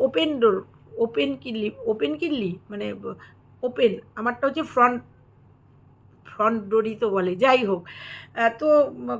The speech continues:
খুব ভালো করেছিস। আহ, তবে আমার মনে হয় তোর মনে হয় কিছু দেনা আছে না, যেটা সবার মুখে মুখে ফেরে মন্দিরার কাছে তোর কিছু দেনা আছে। তুই, আহ, সেই দেনাগুলো কেন দিলি না?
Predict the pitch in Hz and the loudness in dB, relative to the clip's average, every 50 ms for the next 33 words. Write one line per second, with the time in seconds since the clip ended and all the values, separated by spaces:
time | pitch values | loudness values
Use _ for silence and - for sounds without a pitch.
0 | - - 330 - 302 269 262 285 277 285 311 294 262 - 285 294 302 - - - | -6 -10 0 2 2 4 4 2 2 0 0 -2 -2 -2 -4 -4 -4 -6 -10 -16
1 | - - - - - _ - - 214 208 208 208 - 339 370 381 339 294 311 359 | -20 -20 -20 -20 -20 _ -12 -6 -4 -4 0 4 6 6 10 10 10 10 10 8
2 | 370 370 370 359 359 330 294 294 247 247 247 - - - - - - 339 381 370 | 8 8 6 4 6 6 8 8 8 6 4 0 -10 -20 -20 -2 0 0 2 4
3 | 403 403 403 415 415 415 392 415 311 302 330 349 370 381 359 320 262 - - 269 | 4 4 4 6 6 6 6 6 6 6 6 6 8 8 8 8 8 6 4 8
4 | 302 349 415 - - - - 247 269 330 320 349 339 339 339 302 - - - - | 8 8 8 8 4 -4 -8 -4 -4 2 6 8 8 8 8 6 2 -4 -12 4
5 | - 320 320 359 339 320 330 311 - 339 339 311 330 349 - 285 320 320 349 403 | 6 8 10 10 8 8 4 2 0 0 0 2 0 0 2 4 4 6 4 4
6 | 392 - - - - _ - 269 302 302 311 277 269 240 - 226 190 170 214 196 | 2 -2 -10 -16 -20 _ -2 0 2 2 4 4 4 4 4 0 -2 -2 -2 -2
7 | 294 302 294 294 302 - 302 226 208 202 190 185 180 175 175 175 - - - - | -2 -4 -4 -6 -6 -6 0 4 4 4 4 2 0 -2 -4 -8 -12 -14 -16 -16
8 | - - _ _ _ _ _ _ _ - - 359 370 370 370 - - 269 269 262 | -20 -20 _ _ _ _ _ _ _ -2 6 8 8 8 8 6 4 6 6 6
9 | 254 247 247 240 240 233 226 226 - 370 370 330 277 302 320 330 359 349 392 415 | 6 6 6 6 6 6 6 6 8 8 8 8 8 6 6 6 6 6 6 6
10 | 415 349 330 277 269 233 220 208 196 196 190 - 196 - | 8 8 6 6 6 2 0 0 0 0 -2 -2 -4 -10